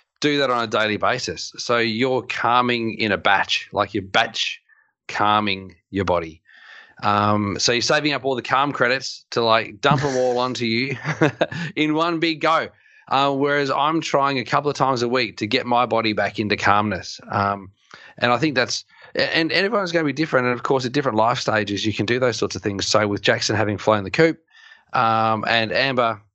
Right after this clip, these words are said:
Speaker 1: having flown the coop, she's left me. She's gone to
Speaker 2: <laughs>
Speaker 1: Sydney.
Speaker 2: She's in Sydney.
Speaker 1: It's only
Speaker 2: Don't,
Speaker 1: me.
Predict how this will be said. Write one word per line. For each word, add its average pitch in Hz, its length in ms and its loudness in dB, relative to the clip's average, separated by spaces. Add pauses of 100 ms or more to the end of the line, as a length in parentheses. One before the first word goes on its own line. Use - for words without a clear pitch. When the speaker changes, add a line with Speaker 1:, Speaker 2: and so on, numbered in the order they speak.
(180)
Speaker 1:
having 117 260 0
flown 123 300 4
the 104 80 -6
coop, 175 340 0
she's 123 240 -2
left 127 260 -2
me. 139 180 -2
She's 131 260 -2
gone 113 280 0
to 160 600 0
Speaker 2:
<laughs> - 0 -
Speaker 1:
Sydney. 131 480 -2
Speaker 2:
She's 143 200 0
in 127 120 0
Sydney. 147 320 0
Speaker 1:
It's 147 80 -2
only 113 340 0
Speaker 2:
Don't, 180 280 0
Speaker 1:
me. 170 60 -10